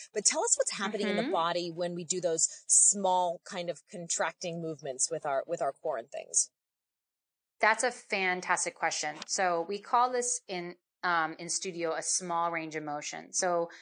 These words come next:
Speaker 2: um, best way to describe it is, like, imagine yourself, like, sitting back into a squat position.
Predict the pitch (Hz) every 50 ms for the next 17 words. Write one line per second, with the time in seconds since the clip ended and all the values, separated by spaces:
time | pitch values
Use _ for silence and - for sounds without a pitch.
0 | - - - - _ - 180 180 175 165 165 180 202 190 254 254 247 - 254 233
1 | 214 208 - - 208 180 175 180 190 185 185 185 180 - 180 170 165 - 180 175
2 | 175 170 170 175 175 180 175 175 170 - - 180 170 165 160 165 - 165 156 -
3 | - - - 196 185 180 175 160 165 156 151 156 - - 165 151 - - 165 165
4 | - - - - 151 151 - - - 170 151 151 156 151 - - 214 233 269 311